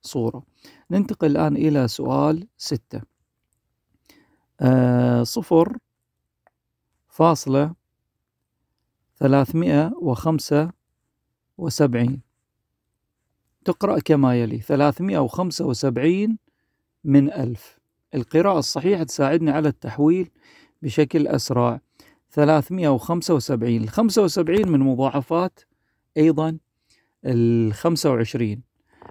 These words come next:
على ألف. مثل ما قلنا الألف، كم خمسة وعشرين فيها الألف؟ احنا بنقسم على خمسة وعشرين، لأن العدد ال-، في البسط ثلاثمائة وخمسة وسبعين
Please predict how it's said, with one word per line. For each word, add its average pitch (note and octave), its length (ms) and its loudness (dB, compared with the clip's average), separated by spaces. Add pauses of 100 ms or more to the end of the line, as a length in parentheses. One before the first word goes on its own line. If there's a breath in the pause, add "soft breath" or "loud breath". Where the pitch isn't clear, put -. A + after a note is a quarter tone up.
على D#3 420 2 (140)
ألف. A#2+ 500 -6 (920)
مثل D3+ 280 2
ما D3 120 4
قلنا C3 340 2
الألف، E3 540 -2
كم A3 140 0
خمسة F#3 300 -2
وعشرين D#3 400 0
فيها C3+ 240 -2
الألف؟ C#3 400 -2 (560)
احنا D3 120 0
بنقسم D3 560 -2
على D3 160 0
خمسة - 300 -2
وعشرين، B2+ 440 0
لأن D3 300 2
العدد C#3+ 460 0
ال-، A#2+ 320 -6 (280 soft breath)
في - 140 -2
البسط D3 520 0 (440 soft breath)
ثلاثمائة D3 540 0
وخمسة F3 380 0
وسبعين F3 580 0